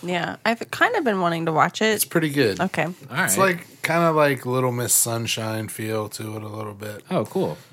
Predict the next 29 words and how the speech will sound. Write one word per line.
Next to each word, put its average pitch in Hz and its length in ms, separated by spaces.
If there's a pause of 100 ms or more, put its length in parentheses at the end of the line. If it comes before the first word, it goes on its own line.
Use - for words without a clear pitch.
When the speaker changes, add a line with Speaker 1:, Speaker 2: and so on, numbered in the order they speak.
(220)
Speaker 2:
It's - 100
pretty 101 260
good, 92 300
but, 110 160
like, 98 240
a 101 60
little, 101 320 (340)
with 98 120
a 98 40
little 101 220
contact 90 720
Speaker 1:
Well, 190 100
now 202 80
Speaker 2:
thrown 226 80
Speaker 1:
you 254 60
Speaker 2:
in 262 60
Speaker 1:
can't 240 220
tell 196 140
Speaker 2:
there. 214 60
Speaker 1:
us - 140
anything 151 440
'cause - 160
I 165 80
wanna 160 280
watch 131 300
it. 160 240
Speaker 2:
Yeah. 135 220 (480)
Speaker 1:
Or 196 100
maybe, 208 400